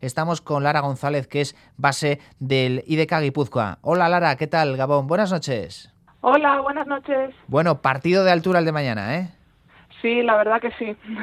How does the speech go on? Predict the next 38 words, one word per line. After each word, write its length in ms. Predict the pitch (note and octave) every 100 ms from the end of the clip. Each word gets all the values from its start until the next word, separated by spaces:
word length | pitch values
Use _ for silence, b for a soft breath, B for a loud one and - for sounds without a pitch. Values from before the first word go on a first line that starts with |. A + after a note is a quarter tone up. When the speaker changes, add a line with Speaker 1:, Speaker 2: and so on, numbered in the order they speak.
| A3 B B _ _
Speaker 1:
Un 200 | B2+ B2+
partido 420 | C#3 C3+ D3 D3
bonito, 460 | C#3+ D#3+ D#3+ F3+
un 120 | F3 D#3
partido 400 | D#3+ D3 E3 E3
de 60 |
altura 460 | D#3+ D3 E3+ F#3+ G3 B -
y 80 |
un 80 | D#3+
partido 400 | E3+ E3+ G3 G3
también 300 | F3+ E3+ F#3+
importante 500 | G3 E3 D#3 F3 F3+
para 160 | F#3+ F#3+
vosotras 380 | F3+ F3+ G3+ G3
porque, 360 | F3+ D#3 D#3+ C#3 B
eh, 180 | - D3
llegáis 280 | D3 D3 E3+
después 260 | F3+ F3+ F3
de 100 | E3+
dos 140 | F3
derrotas 340 | E3 E3+ E3+
consecutivas 680 | D3+ D3+ D#3 D#3+ E3+ F#3 F3
y 180 | D3 D3
es 160 | E3 D3
cierto 300 | F3+ F3 F3
que 80 | D#3+
los 140 | D#3
rivales 340 | D3+ E3 D#3+ D3+
han 80 |
sido 220 | D3+ D#3 D#3
complicados, 540 | D3 D3+ E3+ F3+ F3
Lointe 240 | D3+ C#3+
Guernica 420 | E3 D#3+ D#3+ D#3+ C#3
también 360 | C3+ C3+ E3
lo 100 | E3+
va 60 | E3
a 40 |
ser, 260 | C#3 E3